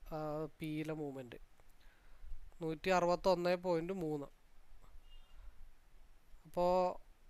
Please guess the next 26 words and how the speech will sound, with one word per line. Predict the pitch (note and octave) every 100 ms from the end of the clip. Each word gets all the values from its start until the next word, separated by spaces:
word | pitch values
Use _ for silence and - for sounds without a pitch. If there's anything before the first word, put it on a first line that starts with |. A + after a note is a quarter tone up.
| -
ആ | E3+ G3 A#3 - - G3+
ടാർഗറ്റ് | F#3 G3 A#3 C4+
already, | B3+ A#3 A3+ B3 C4
ആ, | F#3 G3 G3 G3
അത് | F#3+ G3
ഹിറ്റ് | F#3 D#3 F#3
ആയിട്ടുണ്ട്. | F3 E3+ D3+ E3+ G3+
നൂറ്റി | E3+ D#3 F3+
അറുപത്തിരണ്ടിൻ്റെ | E3 E3+ E3 F#3 F#3+ F#3 G3
almost | G3+ F3+ F3 F3+ G3+ A3 - A#3 - -
ഹിറ്റ് | F3+ F3
ആയിട്ടുണ്ട്. | F3 D#3+ D3+
ഇതിവിടെ | D#3 E3
നൂറ്റി | F#3+ F3+ E3+
അറുപതിലേക്ക് | F#3+ F#3 F#3 F#3 F#3+ G3+ F#3+
ടച്ച് | E3+
ചെയ്യുമ്പോ | F#3+ F#3 F3+ A3+ - - - - - -
അവിടെ | E3 E3+
നൂറ്റി | F3+ D#3+ D3
അറുപത്തിരണ്ട്. | E3 D3+ C#3+ C#3 C3+
ഇവിടെ | C#3 F3
പാല് | F#3+ F3+ F3+
കാച്ചുമ്പോ | F#3+ F#3 G3 F#3 G#3 - - - - - - - - -
അവിടെ | E3+ E3+
മറ്റേ | E3+ D3+ E3 E3 - -
<laughs> | - D#3+ - F3